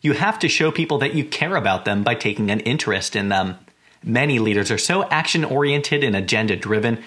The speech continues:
that they don't make people a high enough priority. If that describes you, then you need to turn that around.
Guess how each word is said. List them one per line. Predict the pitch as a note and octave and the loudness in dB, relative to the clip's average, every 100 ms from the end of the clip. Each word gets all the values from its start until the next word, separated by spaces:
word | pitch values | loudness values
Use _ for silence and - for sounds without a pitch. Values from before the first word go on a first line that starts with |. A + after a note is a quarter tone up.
| - | -6
that | - - | -6 0
they | E3 | 0
don't | D3+ D3+ C3 | 2 0 0
make | C3 F3+ | -2 -2
people | - E3+ G#2+ | -2 -2 0
a | G2 | 0
high | B2+ | 0
enough | A2+ G#2+ G#2 - | 0 0 -2 -2
priority. | G#2+ G2+ C3 A2 G2 F#2 - _ - - - | -2 0 0 0 0 -4 -8 _ -20 -20 -8
If | B2 A2 | -6 0
that | C3 - | 0 0
describes | - - C#3 E3+ A2+ | -2 0 0 0 2
you, | G2+ G2+ - - | 2 0 -6 -4
then | F#3 | 0
you | F3+ | 2
need | E3 D#3+ | 2 0
to | |
turn | B2+ D#3 D3 | 0 0 0
that | C3 A#2 | 2 2
around. | G#2 A2+ G#2 F#2+ | 2 2 2 0